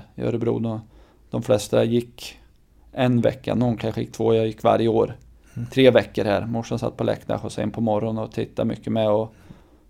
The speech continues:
Speaker 1: farsan i Kumla, jag kommer ihåg jag tränade med, både med de födda sjuttioåtta, sjuttiosju och sjuttiosex, och kunde träna tre pass i rad. Och ibland kunde det bli,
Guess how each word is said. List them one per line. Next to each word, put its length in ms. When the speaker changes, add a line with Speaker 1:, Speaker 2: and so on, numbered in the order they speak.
Speaker 1:
farsan 380
i 80
Kumla, 420
jag 160
kommer 180
ihåg 100
jag 100
tränade 320
med, 200
både 180
med 120
de 220
födda 320
sjuttioåtta, 440
sjuttiosju 440
och 100
sjuttiosex, 360
och 80
kunde 180
träna 240
tre 220
pass 480
i 80
rad. 320
Och 80
ibland 400
kunde 160
det 60
bli, 260